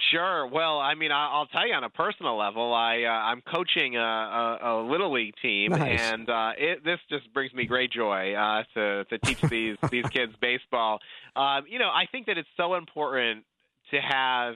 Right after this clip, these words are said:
Speaker 1: a, a role in your community, and, uh, and certainly I know, um, you know, we all tend to stretch ourselves thin, but, uh, it's those types of things that bring us, I think, the, the greatest joy and the rewards that we, we pass on to the next generation. So it's something that my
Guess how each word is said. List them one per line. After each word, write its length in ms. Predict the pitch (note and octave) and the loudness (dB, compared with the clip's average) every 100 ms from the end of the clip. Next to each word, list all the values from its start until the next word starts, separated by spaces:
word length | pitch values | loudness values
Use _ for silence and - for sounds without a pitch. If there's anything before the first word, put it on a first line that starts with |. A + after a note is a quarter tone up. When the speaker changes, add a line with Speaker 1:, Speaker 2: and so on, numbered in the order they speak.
| B2 | -4
Speaker 1:
a, 340 | A#2+ A2+ A2 A#2+ | 0 0 0 0
a 40 | |
role 340 | A2 B2 C3+ | 0 0 0
in 80 | B2+ | 0
your 140 | A#2+ A2+ | -2 -4
community, 640 | A2+ G#2+ A2+ A#2+ B2 B2+ | -6 0 2 2 0 -2
and, 460 | A2 A2+ A2+ A2 A2 | -2 0 0 -2 0
uh, 200 | G#2+ G#2+ | 0 0
and 160 | A#2 A#2 | -4 -4
certainly 400 | D#3+ D#3+ D3+ C#3 | -2 0 0 0
I 80 | C3 | 0
know, 400 | C3+ C#3+ C3+ B2+ | 0 0 0 0
um, 400 | A#2 A2 G#2+ G#2+ _ _ | 0 0 -2 -6 _ _
you 120 | C3 | -10
know, 80 | B2 | -2
we 120 | B2 | 0
all 240 | C#3 D#3 - - | 2 0 -4 -6
tend 140 | D#3 | -6
to 60 | C3 - | -6 -4
stretch 220 | C#3+ C#3+ | -2 -2
ourselves 420 | B2+ - B2+ A2+ - | -2 0 -2 -2 -4
thin, 360 | B2+ C3 C#3 - - - _ A2+ | -2 -2 -4 -14 -20 -20 _ -2
but, 260 | B2 A#2 B2 | 0 0 0
uh, 200 | A2+ A2+ | 0 0
it's 160 | B2 - | -2 -2
those 160 | C#3+ - | -2 0
types 200 | D3+ - | -4 -4
of 80 | A#2+ | -4
things 200 | C3 B2 A#2 | -4 -4 -2
that 240 | A2 G2 | -4 -2
bring 180 | A#2 A#2+ | -2 0
us, 120 | A2+ | 0
I 120 | A2 G#2 | -2 -2
think, 260 | A2+ G#2 | -4 -4
the, 240 | A2 G2+ D#2 | -2 -2 -2
the 80 | A#2 | -2
greatest 400 | A2 A#2+ A2+ - | 0 0 0 0
joy 380 | A#2 A2+ A2+ A2 | 0 2 2 0
and 160 | G#2+ A2 | -2 -2
the 60 | |
rewards 460 | A2 B2+ D#3+ D3 A#2+ | -2 0 0 0 -2
that 80 | A#2 | -6
we, 240 | A2 A2 G#2+ | -4 -6 -4
we 140 | A2 | -4
pass 240 | - A2+ - | 0 0 0
on 140 | A2 | -4
to 60 | G#2+ | -4
the 80 | G#2+ | -4
next 240 | A2 - | -4 -2
generation. 560 | A#2 G#2+ G#2+ A2+ G#2 F#2+ - | -2 0 0 0 -2 -4 -2
So 220 | A2+ G#2 - - - | 0 -2 -6 -12 -8
it's 100 | B2+ | -4
something 240 | F3+ F3+ | 0 0
that 140 | D#3 C3 | 0 0
my 200 | C#3 | 0